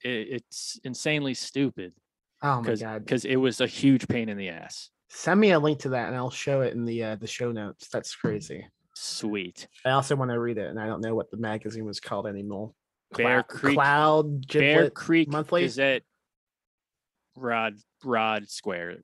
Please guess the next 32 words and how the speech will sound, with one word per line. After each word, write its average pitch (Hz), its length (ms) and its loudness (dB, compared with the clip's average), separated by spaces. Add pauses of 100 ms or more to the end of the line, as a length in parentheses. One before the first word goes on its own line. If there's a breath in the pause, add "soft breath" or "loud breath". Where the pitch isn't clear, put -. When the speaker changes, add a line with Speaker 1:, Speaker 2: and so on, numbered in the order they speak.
(180)
Speaker 2:
I'm 123 160 -4
not 131 220 -6
Speaker 1:
Perkins. - 20 -12 (100)
Speaker 2:
gonna 107 160 -6 (100)
remember 107 400 -8
this. - 380 -12 (140)
Anyway. 120 260 -2
Speaker 1:
Okay. 104 320 -4 (380)
Speaker 2:
Okay. 135 380 2
Speaker 1:
Um, 135 520 -6
and 170 140 2
then 170 100 4
Speaker 2:
That's 160 220 6
Speaker 1:
as - 60 0
Speaker 2:
it? 147 40 -2
Speaker 1:
you, 151 120 2 (140)
and 156 160 -2
as 147 160 2
always, 135 320 4
a 117 40 -4
Paradox 107 480 -4
Twins 107 240 -4
is 101 120 -8
out 110 180 -2
there 113 220 0
if - 120 -8
you 107 100 -4
wanna 104 200 -4
be 104 320 -4 (480 soft breath)
the 110 180 -2
one 107 180 0
hundred 110 480 -2